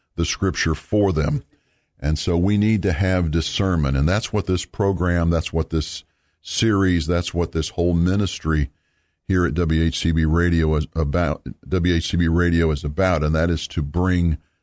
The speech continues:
discernment, an understanding of light from dark, from good from evil, and to understand the differences, uh, getting specific now,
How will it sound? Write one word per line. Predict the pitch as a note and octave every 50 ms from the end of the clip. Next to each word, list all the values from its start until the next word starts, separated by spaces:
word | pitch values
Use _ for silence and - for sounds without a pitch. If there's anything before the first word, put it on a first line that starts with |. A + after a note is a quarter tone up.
| _ - E2
discernment, | D#2 E2+ D#2+ - - - - G2+ G2 F#2+ F2+ D#2+ C#2+ C2+ - -
an | - E2 D#2+ - -
understanding | E2 G2+ G#2+ A2 G2 G2 - - - - F#2+ F#2 F#2 F#2 F2+ F2 F2 F2 -
of | - D2 D2 C#2 C2+ - -
light | - D2+ D#2 E2+ F2 F#2 G2 - -
from | - - - D#2+ D2+ D2 C#2+
dark, | C#2 F2 E2+ E2+ F2+ E2+ - - -
from | _ D2 C#2+ C#2+
good | C#2 E2 G2 G2 F#2+ E2
from | - - D#2+ C#2+ C#2 -
evil, | - F#2+ F#2+ F#2+ D2 D#2+ E2+ E2 D2+ - _ _ _ _ _ _ _ _ _ _ _ _ _ _ _ -
and | E2 E2 E2+ E2
to | - - F2 E2 -
understand | F2 G2 G2 F#2+ - - - G2 F2+ F#2+ F2+ E2
the | D#2+
differences, | C#2 C#2+ F#2+ G2+ - - G2 E2+ - D#2+ D2+ C#2 C2 - - -
uh, | D2+ C#2+ C#2
getting | C2+ C#2+ E2 F#2+ F2+ F2 D#2+
specific | - - _ E2 - - - D3+ - - F#2+ - -
now, | C#2+ C2+ C2+ C#2 D2 E2